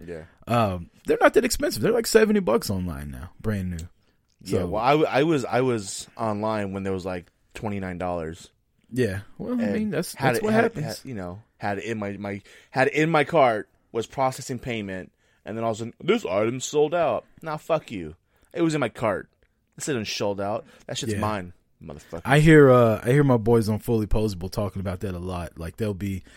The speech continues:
Speaker 2: they'll be waiting for something to drop, and they'll have it, and then when they're trying to get to the payment part of it, all of a sudden, like, the little salt shaker will start spinning, and it'll be like,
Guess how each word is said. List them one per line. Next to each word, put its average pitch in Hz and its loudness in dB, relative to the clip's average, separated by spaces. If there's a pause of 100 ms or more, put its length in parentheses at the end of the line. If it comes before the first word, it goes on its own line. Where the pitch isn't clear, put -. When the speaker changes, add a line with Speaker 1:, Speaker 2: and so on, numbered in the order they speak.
(180)
Speaker 2:
they'll 135 8
be 123 4
waiting 113 4 (500)
for 110 2
something 110 0
to 101 -2
drop, 110 0 (280)
and 113 0
they'll 117 4
have 107 4
it, 90 -4
and 101 -2
then 104 0
when 107 0
they're 110 0
trying 117 0
to 104 -2
get 110 -2
to 110 -6
the 95 -6
payment 104 2
part 87 -2
of 90 -6
it, 87 -10 (680)
all 113 2
of 110 0
a 104 -4
sudden, 107 0
like, 101 -4
the 101 -8
little 107 -2
salt 117 0
shaker 98 -4
will 92 -6
start 95 -4
spinning, 95 -4 (460)
and 110 -2
it'll 104 -2
be 104 -2
like, 90 -6